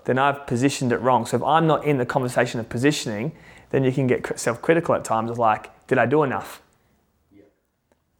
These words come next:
Speaker 1: And that's a constant conversation you have to have with yourself, because you d-, can't, 'cause then you can easily say, "I'm gonna take responsibility for all this," and smother the baby again. And then being okay with that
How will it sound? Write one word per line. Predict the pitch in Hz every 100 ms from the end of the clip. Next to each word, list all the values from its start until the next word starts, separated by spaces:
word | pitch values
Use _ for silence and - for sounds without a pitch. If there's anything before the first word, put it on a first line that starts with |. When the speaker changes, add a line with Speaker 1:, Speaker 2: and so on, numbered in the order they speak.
| _
Speaker 1:
And | - 143
that's | 131
a |
constant | 120 - 117 117
conversation | 110 98 110 -
you | 107
have | 92
to | 98
have |
with | 98
yourself, | 95 - 85 - - _
because | 123 117 123 113 - _ _ _ _ _
you | 135
d-, | 135
can't, | 131 147 135 -
'cause | - 135
then | 139
you |
can | 123 -
easily | 139 123 117
say, | 127
"I'm | 120
gonna | 123
take | 110 120
responsibility | 110 - 117 120 98 117
for | 131 98
all | 87
this," | 82 95 - - -
and | - 113
smother | - 123 107
the | 104
baby | 110 123 120
again. | 101 90 71 - _ - - - -
And | 123 123
then | 120 120 - - _ _ _ _ -
being | 135
okay | 123 117 - 120
with | 117 113
that | 123 107 - -